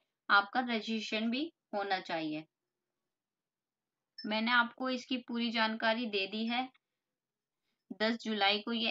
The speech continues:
active होगा। इस आने वाली दस जुलाई को इस vacancy का लाभ उठाने के लिए, ऐसे ही और videos के लिए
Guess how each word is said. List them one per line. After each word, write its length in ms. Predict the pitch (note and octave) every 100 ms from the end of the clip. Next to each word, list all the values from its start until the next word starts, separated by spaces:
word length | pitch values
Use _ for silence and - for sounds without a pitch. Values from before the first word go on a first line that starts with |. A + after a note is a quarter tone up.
| -
active 420 | G#3 - - A3
होगा। 360 | A3 A3+ A3+ C4 F4+ _
इस 200 | - A#3 -
आने 280 | G#3+ G#3 G#3+
वाली 280 | A#3 A#3 A3+ G#3+
दस 160 | A3+ A#3
जुलाई 420 | A#3+ A3+ A3 G#3+
को 160 | G#3+ G#3+ A3+ - - -
इस 140 | B3 A3+
vacancy 480 | G#3+ G#3+ G#3+ G#3+ A3+
का 120 | A#3
लाभ 320 | G#3+ G#3 G3+ G#3
उठाने 440 | G3+ G#3+ G3 G3+
के 180 | G#3 G#3+
लिए, 300 | G3+ G#3+ B3 - - -
ऐसे 300 | A3 A3+ C4
ही 340 | C#4 C4+ B3 - -
और 180 | A3+ A#3
videos 640 | B3+ A3+ G#3 A3 A3 A3+ -
के 100 | A3
लिए 300 | G#3 G#3